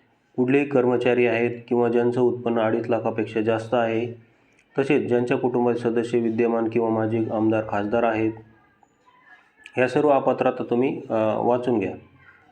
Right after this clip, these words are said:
मी सर्व अपात्रता वाचून दाखवल्या तर हे व्हिडिओला म्हणजे वेळ जाईल, तुम्ही या अपात्रता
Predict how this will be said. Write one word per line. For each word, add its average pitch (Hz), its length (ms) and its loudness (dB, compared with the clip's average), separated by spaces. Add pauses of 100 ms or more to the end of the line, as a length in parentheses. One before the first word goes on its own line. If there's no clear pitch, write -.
(200)
मी 123 100 4
सर्व 131 260 2
अपात्रता 123 460 0
वाचून 117 320 2
दाखवल्या 113 460 0
तर 117 120 0
हे 104 380 0
व्हिडिओला 107 480 0 (120)
म्हणजे 110 420 -2
वेळ 113 240 0
जाईल, 101 360 -4 (840)
तुम्ही 120 200 2
या 127 120 0 (160)
अपात्रता 113 640 -4